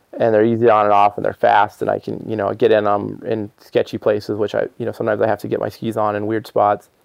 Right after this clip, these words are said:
But I have had some, some issues with, I have se-, I have probably four pairs of those in, in rotation, and, uh, almost all of 'em now have a little, like, weird toe height play, like, uh, a weird thing where the heel,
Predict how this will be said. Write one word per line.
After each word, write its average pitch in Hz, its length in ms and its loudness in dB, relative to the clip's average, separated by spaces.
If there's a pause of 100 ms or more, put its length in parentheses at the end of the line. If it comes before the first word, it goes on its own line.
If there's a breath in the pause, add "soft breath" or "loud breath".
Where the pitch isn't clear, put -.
But 143 420 4
I 143 220 2
have 202 160 6
had 185 280 4
some, 175 360 -2
some 160 200 0
issues 131 680 2
with, 127 480 2
I 131 100 0
have 135 160 4
se-, - 180 0
I 143 100 4
have 165 140 0
probably 127 220 0 (220)
four 123 180 4
pairs 120 320 2
of 123 60 -2
those 127 260 4
in, 113 300 -4
in 120 160 -4
rotation, 131 640 -2 (260)
and, 113 400 0
uh, 107 240 4 (140)
almost 143 400 2
all 123 260 4
of 120 140 0
'em 113 40 -4
now 110 280 2
have 110 160 2
a 107 40 0
little, 110 280 2
like, 107 260 2
weird 113 580 0
toe 113 220 2
height 113 300 0
play, 113 520 2
like, - 300 -4 (540)
uh, 101 240 2
a - 120 4
weird 120 360 2
thing 120 260 2
where 110 140 2
the 101 100 0
heel, 123 600 2